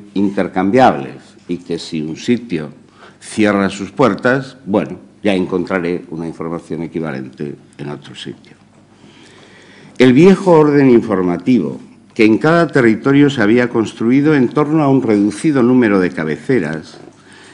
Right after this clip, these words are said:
que el fallo-, el favor mayoritario del público había erigido en medios de referencia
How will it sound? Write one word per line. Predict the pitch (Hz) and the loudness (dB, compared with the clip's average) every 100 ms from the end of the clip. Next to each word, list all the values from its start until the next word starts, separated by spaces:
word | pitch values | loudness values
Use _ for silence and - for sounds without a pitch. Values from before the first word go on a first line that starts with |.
| _ - | _ 0
que | |
el | 110 | 0
fallo-, | 98 98 104 131 131 | 2 0 2 2 0
el | 113 110 104 | 2 2 2
favor | 95 98 127 139 | 0 0 0 0
mayoritario | 135 117 95 90 107 107 98 | 0 0 0 0 0 2 0
del | 87 | -2
público | - 147 123 87 85 73 - | 0 0 0 -4 -6 -12 -10
había | 85 90 101 107 | -8 -2 0 0
erigido | 104 101 131 135 92 | 0 -2 0 0 0
en | 78 | 0
medios | 101 104 101 87 - 87 | 0 0 0 -2 -6 -12
de | 87 80 | -10 -8
referencia | 85 82 90 107 98 - 67 | -8 -4 -2 -2 -2 -10 -14